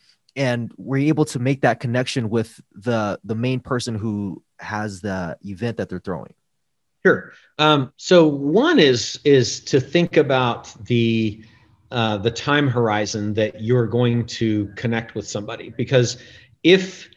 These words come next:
Speaker 2: you are trying to connect with a speaker who's just spoken about something that you're super interested in and you love what he or she has to say and you wanna connect with them, um, if you run up to them with the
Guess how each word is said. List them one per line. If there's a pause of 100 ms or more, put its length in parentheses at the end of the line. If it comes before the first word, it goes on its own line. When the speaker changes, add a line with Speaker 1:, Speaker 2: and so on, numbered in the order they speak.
(340)
Speaker 2:
you
are
trying
to
connect
with
a
speaker
who's
just (300)
spoken
about
something
that
you're
super
interested
in
and
you
love
what
he
or
she
has
to
say
and
you
wanna
connect
with
them, (420)
um, (340)
if
you
run
up
to
them
with
the